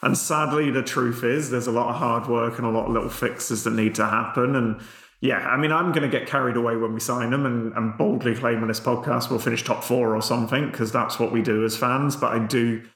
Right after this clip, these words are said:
I do think it's time to maybe address our entire transfer system. And, and as Craig says, let's look at a, a Brentford, let's look at a Wolves, let's look at how we can take not so good players and make them work as part of a whole rather than try and get, we're, we're like a,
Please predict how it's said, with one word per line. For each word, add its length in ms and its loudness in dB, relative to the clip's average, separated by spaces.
I 80 2
do 180 2
think 300 0
it's 140 -2
time 340 0
to 140 -2
maybe 340 2
address 460 -2
our 160 2
entire 360 0
transfer 460 -2
system. 420 -2
And, 280 2
and 100 2
as 80 0
Craig 240 0
says, 240 0
let's 160 0
look 220 0
at 100 2
a, 220 -2
a 60 -2
Brentford, 460 0
let's 220 0
look 220 0
at 60 2
a 60 2
Wolves, 460 0
let's 160 -2
look 220 0
at 60 -2
how 180 0
we 80 2
can 160 -2
take 240 -2
not 260 0
so 240 0
good 300 0
players 580 0
and 160 2
make 180 2
them 200 0
work 260 0
as 80 -2
part 300 0
of 80 -4
a 60 2
whole 340 0
rather 340 0
than 160 -4
try 240 0
and 140 -2
get, 320 0
we're, 300 2
we're 100 2
like 260 0
a, 100 2